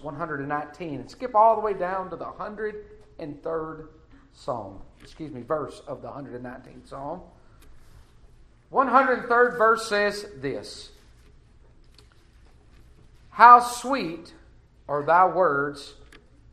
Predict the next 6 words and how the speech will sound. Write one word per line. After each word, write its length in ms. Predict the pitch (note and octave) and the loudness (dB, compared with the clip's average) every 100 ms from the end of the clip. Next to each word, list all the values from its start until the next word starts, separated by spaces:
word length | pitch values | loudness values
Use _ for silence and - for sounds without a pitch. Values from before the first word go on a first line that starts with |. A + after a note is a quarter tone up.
| - C3+ | -20 -16
unto 260 | C#3 D3 | -12 -12
my 300 | C#3 C#3 G3 | -8 -6 -6
taste." 520 | G3 B2+ A2 - - - - - - _ - - - - _ - - - - | -8 -14 -14 -16 -20 -20 -20 -20 -20 _ -20 -20 -20 -20 _ -20 -20 -20 -12
In 60 | |
other 160 | D#3 F#3 | -8 -4
words, 640 | E3+ G3 F#3 E3 - - | 0 2 2 -2 -12 -18